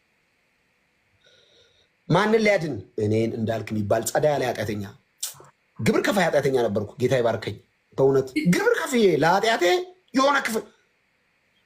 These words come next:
እስካት የሚባል ጂጂን ለማዳን ዘጠኝ ቢሊዮን ህዝብ ለማዳን አንፈልግም አሉት እኮ። ይህ እንዴ ጂጂ ኢየሱስ እኮ አስራ አንድ አድናቂ ነበረው።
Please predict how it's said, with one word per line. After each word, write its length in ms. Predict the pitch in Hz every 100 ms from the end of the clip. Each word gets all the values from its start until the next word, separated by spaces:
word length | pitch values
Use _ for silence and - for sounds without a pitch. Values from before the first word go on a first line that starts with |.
| -
እስካት 360 | 180 - 196 185
የሚባል 360 | 175 143 147 120
ጂጂን 400 | - 202 160 208
ለማዳን 460 | 185 170 156 147 117 - _ _ _ _ -
ዘጠኝ 320 | 175 - 262
ቢሊዮን 340 | 190 240 240 214
ህዝብ 140 | 156
ለማዳን 380 | 160 151 143 127 -
አንፈልግም 1000 | 233 302 311 - - 339 339 320 233 247 180
አሉት 200 | 156 156
እኮ። 100 | 160 -
ይህ 140 | 208 - _
እንዴ 120 | 175 170 - _
ጂጂ 180 | 226 320 302
ኢየሱስ 300 | 247 269 294
እኮ 100 | -
አስራ 180 | 247 240
አንድ 140 | 247 233
አድናቂ 280 | 190 170 160
ነበረው። 280 | 151 - -